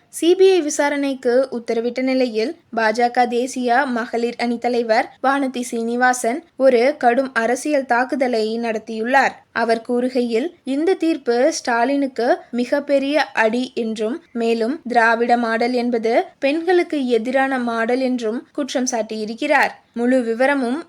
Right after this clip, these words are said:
இந்த ரிப்போர்ட்டில். கோவையில் செய்தியாளர்களை நோக்கி பேசிய வானதி சீனிவாசன், உச்சநீதிமன்ற தீர்ப்பை முழுமையாக வரவேற்றார். ஆனால், அதை ஒரு அரசியல் ஆயுதமாக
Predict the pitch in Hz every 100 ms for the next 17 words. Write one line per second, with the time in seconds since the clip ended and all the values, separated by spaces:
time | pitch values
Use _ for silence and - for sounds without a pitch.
0 | - 247 240 240 202 262 285 285 214 185
1 | _ - 285 330 349 277 277 294 254 233
2 | 226 262 254 262 262 247 247 247 247 240
3 | 269 269 233 247 247 220 226 240 214 214
4 | 214 226 233 220 233 240 240 220 302 -
5 | 262 262 370 381 349 339 302 269 247 269
6 | 262 240 240 262 233 240 285 302 294 277
7 | 269 233 233 233 220 214 214 226 330 247
8 | - _ - 262 240 233 277 247 240 233
9 | 254 254 233 240 277 233 240 262 277 269
10 | - 233 233 269 262 285 285 277 233 254